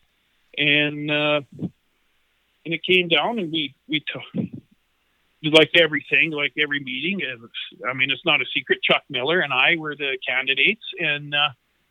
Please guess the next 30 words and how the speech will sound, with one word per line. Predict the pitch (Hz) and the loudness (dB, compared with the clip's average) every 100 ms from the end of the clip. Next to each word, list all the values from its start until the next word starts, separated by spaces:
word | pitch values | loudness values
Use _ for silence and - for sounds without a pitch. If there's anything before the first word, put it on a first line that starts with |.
| _ _ _ | _ _ _
you | 139 | -2
know, | 147 | 2
I've | 131 139 156 | 4 4 2
known | 151 135 123 | -2 -6 -4
Chuck | 131 120 - | -6 -6 -10
forever | 120 127 131 127 123 | -6 -4 -4 -4 -6
as | 117 | -6
well, | 123 143 147 120 | 2 2 2 -2
and, | 110 113 _ _ _ _ _ _ _ _ _ - | -12 -18 _ _ _ _ _ _ _ _ _ -10
and | 139 131 127 127 - - | -8 -6 -8 -10 -10 -8
we | 139 | 0
get, | 147 - - 123 - - _ - | 2 4 4 4 0 -8 _ -2
we | 139 | 2
get | 139 135 | 4 4
along. | 127 143 175 | 6 4 2
We're | 131 113 - | -2 -14 -10
friends, | 107 147 202 - - _ _ _ _ _ - | -2 0 0 -6 -12 _ _ _ _ _ -12
and, | 120 123 123 127 127 | -8 -8 -8 -6 -4
uh, | 131 135 131 _ _ _ _ | 0 -2 -4 _ _ _ _
you | 139 | -8
know, | 139 135 _ _ _ _ _ _ _ _ | -8 -8 _ _ _ _ _ _ _ _
either | 143 147 175 165 | 4 4 4 0
of | 143 135 | -2 0
us | 143 - 151 | -2 -2 -10
would | 143 | -8
have | 131 | -6
been | 139 | -4
a | 135 | -6
good | 127 131 - | -8 -10 -6
candidate | 131 131 135 127 131 | -6 -6 -8 -8 -10